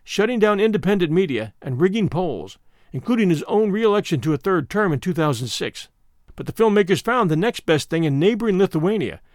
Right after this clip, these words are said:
where the entire movie was shot. Not only that, but the movie was filmed almost entirely in the forest, with hardly any stage work at all, and the forest there is very similar to that of Belarus. The production was based in Lithuania's capital, Vilnius,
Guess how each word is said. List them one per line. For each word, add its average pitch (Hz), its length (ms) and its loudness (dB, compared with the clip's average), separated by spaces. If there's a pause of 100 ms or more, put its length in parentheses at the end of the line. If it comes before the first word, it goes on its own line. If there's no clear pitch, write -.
(140)
where 147 140 0
the 143 80 0
entire 175 340 0
movie 220 240 2
was 135 160 2
shot. 151 400 -4 (640)
Not 131 160 -2
only 185 200 4
that, 185 320 0 (180)
but - 140 -14
the 147 80 -2
movie 185 260 4
was 196 140 2
filmed 202 320 0
almost 202 360 -2
entirely 202 460 0
in 156 80 2
the 143 60 0
forest, 160 440 -2 (280)
with 117 80 -6
hardly 156 320 0
any 220 160 0
stage 233 340 -2
work 185 220 0
at 143 80 -2
all, 120 400 -4 (320)
and 131 100 -6
the 131 60 -4
forest 202 340 0
there 196 140 4
is 123 80 -2
very 143 260 0
similar 143 540 0 (180)
to 156 80 -2
that 156 220 2
of 110 80 -4
Belarus. 131 640 -2 (1000)
The 147 100 -4
production 220 420 0
was 180 120 4
based 196 340 2
in 165 80 0
Lithuania's 208 540 0
capital, 160 440 -4
Vilnius, 131 540 0